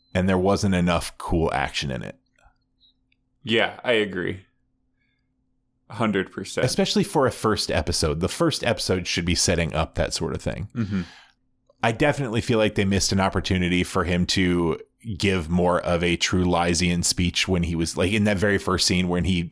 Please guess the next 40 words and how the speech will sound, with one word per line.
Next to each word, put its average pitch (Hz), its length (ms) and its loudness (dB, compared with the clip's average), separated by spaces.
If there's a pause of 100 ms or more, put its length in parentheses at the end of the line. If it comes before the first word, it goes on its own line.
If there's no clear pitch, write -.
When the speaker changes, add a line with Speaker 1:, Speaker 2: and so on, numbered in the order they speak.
Speaker 1:
like, 87 200 0
kills 87 240 -2
all 90 80 2
those 90 160 0
guys. 92 400 0 (220)
I 98 100 2
was 87 140 0
waiting 85 320 2
for 85 160 -2
that 87 200 0
s-, - 240 -4 (200)
uh, 85 360 0
sort 87 240 0
of 82 80 -4
thing 82 380 0
where 85 300 0
he 78 160 -2
was 78 120 -2
just - 140 -2
gonna 82 140 -2
talk 82 200 -2
about 78 240 -2
how 80 180 -2
he 82 100 -2
was 76 100 -6
gonna 80 160 -4
kill 80 180 0
all 78 60 0
the 78 80 -2
guys, 80 260 -4
walk 76 220 -4
out 73 60 -2
of 76 80 -4
the 76 60 -4
room, 80 180 -6
like, 82 160 -6
that - 180 -4
sort 78 160 -6
of 73 60 -10
thing. 80 240 -4